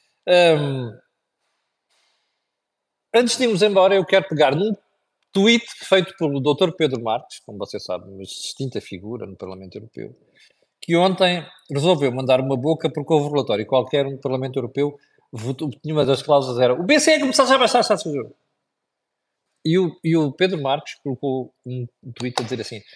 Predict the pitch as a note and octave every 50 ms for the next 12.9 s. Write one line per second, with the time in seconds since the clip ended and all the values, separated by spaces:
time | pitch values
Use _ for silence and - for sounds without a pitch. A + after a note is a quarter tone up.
0 | _ _ - G3+ G3+ A3+ A3 G3 A3+ B3+ C#4 C4+ B3 G#3 - A#3 A3 F#3 F#3 F3+
1 | E3 F#3+ G#3+ A3+ A3 F3+ - - - F#3 E3+ G3+ G#3 G3+ G#3 - G#3 F3+ - F#3
2 | F#3 F3 D#3+ - G3 F#3 - - F3+ E3 E3 D#3+ E3 D3+ D3 D#3+ D3+ D3 D3 C#3
3 | C#3+ D#3 C#3+ - _ _ _ _ _ _ _ _ _ _ _ _ _ _ - -
4 | - D#3 D3 C#3 - - D#3+ D3+ - - G#3 F3 - - - C#3 - - D3+ C#3+
5 | - - C3+ A2 G2+ G#2 G#2 G2+ - - F#2+ F2 F2 G2+ A2 _ _ _ - -
6 | A#2 - C#3 - - F3 D#3+ - - A2+ G#2+ B2 C#3+ D#3+ B2+ G#2+ F#2+ F2 F#2 F#2+
7 | A#2+ B2+ B2 - - - - G2+ F#2 D#2 E2+ F2+ _ _ _ _ _ _ _ _
8 | _ _ _ _ _ _ - - C3+ - F3+ - F#3 F3 - F#3+ F3+ E3 E3 C3+
9 | A2+ - A#2 G#2+ A#2 A#2+ - D#3 D#3 C3+ B2+ B2+ A#2+ A#2+ C3 C#3 C3+ A#2+ A#2+ B2+
10 | C3 C3+ C#3 C3 A2+ - A2 _ _ _ _ _ _ _ _ _ _ _ _ _
11 | _ _ _ _ _ _ _ _ _ _ - E3 F3+ G3 E3 - - F3 F3 E3
12 | C#3 C3+ B2 C3 B2 - G#2+ F2+ F2+ - - - A2 F2+ F#2 F2+ E2